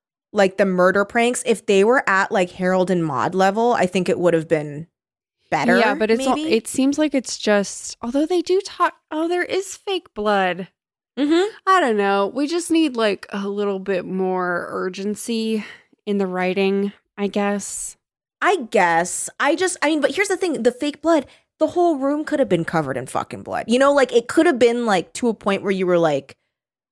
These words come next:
Speaker 1: "Okay, the fact that you're going this far for your fucking pranks is, like, you spent hours on this," you know? Like, but instead it's like, "I'm just gonna hide in a closet and, like, fall on my girlfriend."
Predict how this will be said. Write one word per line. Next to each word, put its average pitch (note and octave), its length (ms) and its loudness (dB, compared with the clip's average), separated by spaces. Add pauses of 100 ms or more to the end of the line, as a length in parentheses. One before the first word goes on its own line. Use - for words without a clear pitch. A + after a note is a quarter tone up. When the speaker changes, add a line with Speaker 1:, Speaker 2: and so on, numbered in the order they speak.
Speaker 1:
"Okay, F#3+ 160 0
the F3 100 2
fact F3 340 0
that C#4+ 80 -6
you're C#4+ 140 -4
going F#3 300 -2
this D#3 220 -4
far C3+ 640 -6 (220)
for F#3+ 80 -4
your E3+ 140 2
fucking - 420 -8
pranks D3 380 -6
is, F#3 140 -2
like, A#2+ 340 -4 (480)
you G#3 120 -2
spent - 300 -2 (100)
hours E4+ 400 4
on F#3+ 180 4
this," C3+ 480 -2
you A#3 100 4
know? G3+ 200 4
Like, F#3+ 320 4
but G#3+ 100 4
instead G#3+ 400 4
it's B3 160 2
like, F#3+ 180 4
"I'm G3+ 120 2
just G3+ 100 -2
gonna G#3 140 2
hide F3 300 2
in F3+ 60 2
a F3+ 40 2
closet E3 420 2
and, E3 80 -6
like, E3+ 160 -4
fall E3 300 2
on E3+ 80 2
my D#3+ 80 0
girlfriend." F#3+ 580 0